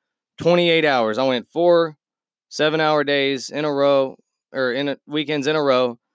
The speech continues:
and I didn't find anything." Do that. I, I hope you do. I really do, 'cause I'd be really shocked. <laughs> All right, so that's gonna do it for that part. I'm gonna get into the, to the part about what I had going on today,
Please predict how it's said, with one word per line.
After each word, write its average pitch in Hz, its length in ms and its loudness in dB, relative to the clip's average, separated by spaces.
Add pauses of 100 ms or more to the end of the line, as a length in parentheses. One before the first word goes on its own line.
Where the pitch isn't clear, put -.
(240)
and 127 120 -4
I 139 80 0
didn't 143 160 -2
find 135 200 0
anything." 98 500 -6 (920)
Do 160 160 2
that. 135 240 2 (400)
I, 147 200 2
I 143 120 0
hope 160 220 2
you 175 100 0
do. 151 340 2 (280)
I 123 80 -6
really 151 300 -2
do, 127 400 -4
'cause 120 120 -8
I'd 135 240 -2
be 139 180 -4
really 135 260 -4
shocked. - 600 -6
<laughs> - 1300 -4
All 147 320 4
right, 120 300 2
so 156 140 -2
that's 180 180 4
gonna 185 160 4
do 160 140 2
it 143 80 0
for 139 260 0
that 127 220 -2
part. 135 240 0
I'm 156 80 -2
gonna 160 140 -4
get 151 180 0
into 151 280 -4
the, 135 480 0 (800)
to 165 100 -4
the 165 80 2
part 160 280 2
about 147 460 0 (160)
what 175 180 0
I 170 80 4
had 170 120 0
going 156 220 -2
on 151 140 -4
today, 147 400 -6